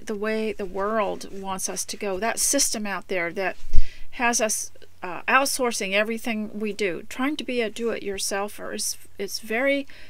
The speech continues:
good for the mind. It's, it's good for you to learn to do your own, uh, your own sewing and your hair and your clothing, although I am not going to insist on it or judge you if you are very busy and you cannot do all that.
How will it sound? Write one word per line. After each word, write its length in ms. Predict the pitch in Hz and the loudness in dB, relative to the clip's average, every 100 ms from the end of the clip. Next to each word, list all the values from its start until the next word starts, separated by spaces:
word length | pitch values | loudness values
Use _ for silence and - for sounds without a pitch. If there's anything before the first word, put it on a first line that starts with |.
| - - | -12 -2
good 220 | 294 240 | -2 -2
for 120 | 233 | -6
the 100 | 208 | -4
mind. 480 | 208 208 185 147 - | -4 -2 -2 -4 -6
It's, 380 | 202 - - - | -6 -6 -12 -12
it's 160 | 190 - | -12 -10
good 280 | - 254 262 | -6 -4 -2
for 100 | 269 | 0
you 240 | 247 240 | 4 6
to 100 | 233 | 6
learn 400 | 208 220 208 196 | 2 -2 -2 -4
to 100 | 196 | -10
do 200 | 196 185 | -4 -4
your 280 | 202 262 269 | -4 -6 -4
own, 320 | 262 254 254 - - - - - - - | -4 -2 -6 -8 -16 -16 -16 -16 -14 -10
uh, 340 | 220 196 - - - - - - | -8 -8 -10 -14 -16 -16 -16 -12
your 220 | 214 220 | -8 -6
own 320 | 214 208 208 - | -6 -6 -8 -10
sewing 500 | - - 262 240 214 | -6 -2 0 0 -2
and 140 | 214 208 | -4 -4
your 140 | 196 | -6
hair 380 | 202 254 226 214 | -4 -2 0 0
and 100 | 190 | -2
your 60 | - | -8
clothing, 380 | - 226 202 | -6 -6 -6
although 340 | - 208 208 202 | -4 -4 -2 -2
I 180 | - 220 | -2 -2
am 140 | 262 | -2
not 240 | 247 - | -2 -4
going 280 | 220 208 214 | -6 -6 -6
to 400 | - 208 190 190 - | -8 -6 -6 -8 -10
insist 420 | 202 - 247 - | -8 -4 -4 -4
on 160 | 196 196 | -4 -4
it 140 | 208 | -4
or 140 | 202 185 | -6 -8
judge 380 | 233 233 202 | -6 -6 -6
you 120 | 202 190 | -8 -8
if 220 | 196 - | -10 -8
you 180 | 202 190 | -6 -6
are 120 | 170 | -6
very 340 | 180 170 170 - - - - | -6 -6 -8 -10 -14 -16 -8
busy 400 | 285 269 262 254 - | -4 -2 -2 -6 -6
and 260 | 208 208 | -6 -6
you 80 | 185 | -8
cannot 540 | - - 240 202 - 202 | -10 -10 -8 -8 -10 -8
do 200 | 233 - | -8 -6
all 220 | 196 185 | -8 -6
that. 320 | 190 185 185 | -4 -4 -6